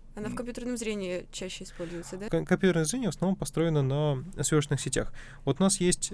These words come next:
Speaker 3: скажем, если у нас есть какое-нибудь, а, какое-нибудь ядро, это такой паттерн, который мы хотим найти на картинке.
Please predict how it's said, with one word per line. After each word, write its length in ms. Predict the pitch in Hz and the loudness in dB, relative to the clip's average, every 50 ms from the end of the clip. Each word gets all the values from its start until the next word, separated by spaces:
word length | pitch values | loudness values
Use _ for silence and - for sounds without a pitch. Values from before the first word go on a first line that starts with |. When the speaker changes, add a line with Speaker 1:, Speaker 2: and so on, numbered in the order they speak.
| - - 139 | -6 -6 -2
Speaker 3:
скажем, 340 | - - 156 135 123 - - | 2 2 4 4 4 0 0
если 240 | - - 185 - 175 | 0 2 2 4 4
у 40 | 156 | 4
нас 140 | 180 190 - | 4 4 2
есть 120 | 175 - | 2 2
какое-нибудь, 440 | - 151 147 139 135 135 - - - - - - - - - | 2 2 2 4 2 0 -2 -2 -6 -8 -14 -16 -16 -14 -12
а, 360 | - - 135 131 131 135 139 | -8 -4 -2 0 0 0 -2
какое-нибудь 460 | - - - 160 147 131 123 - - | -4 -2 2 2 4 4 2 2 0
ядро, 300 | 139 143 185 254 294 - - - - - | 2 4 4 2 2 0 -6 -14 -8 -4
это 140 | 156 147 - | -4 0 0
такой 360 | 151 - 160 147 123 123 - - - - - | 2 4 4 4 4 4 2 -2 -6 0 4
паттерн, 320 | 180 180 185 - 143 131 | 4 4 4 4 0 0
который 280 | - 131 127 - 143 143 | 0 0 0 2 2 4
мы 140 | 139 143 139 | 4 2 0
хотим 380 | - - 127 - - 139 135 | 2 0 -2 0 0 0 2
найти 280 | 131 131 131 127 - 139 | 2 2 2 2 2 0
на 120 | 131 123 | 0 2
картинке. 500 | - 131 117 - 135 123 110 - 117 110 | 2 2 2 2 2 0 0 0 -4 -8